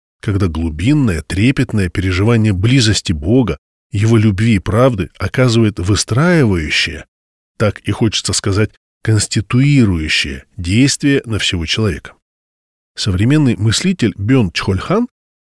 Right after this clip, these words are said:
говорит о том, что подлинная любовь живёт не позитивными чувствами, а именно негативностью отсутствия, ожиданием,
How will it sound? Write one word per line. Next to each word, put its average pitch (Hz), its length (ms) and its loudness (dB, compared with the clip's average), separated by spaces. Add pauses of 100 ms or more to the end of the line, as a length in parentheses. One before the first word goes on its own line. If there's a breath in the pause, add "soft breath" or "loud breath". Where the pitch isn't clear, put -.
говорит 123 400 0
о 101 60 0
том, 233 240 0
что - 240 -4
подлинная 156 580 2
любовь 95 560 0
живёт 113 480 0
не 131 220 2 (100)
позитивными 131 840 0
чувствами, 92 720 -2 (460)
а 107 100 -2
именно 185 460 0 (320)
негативностью 135 1120 0
отсутствия, - 920 -4 (300)
ожиданием, 101 800 0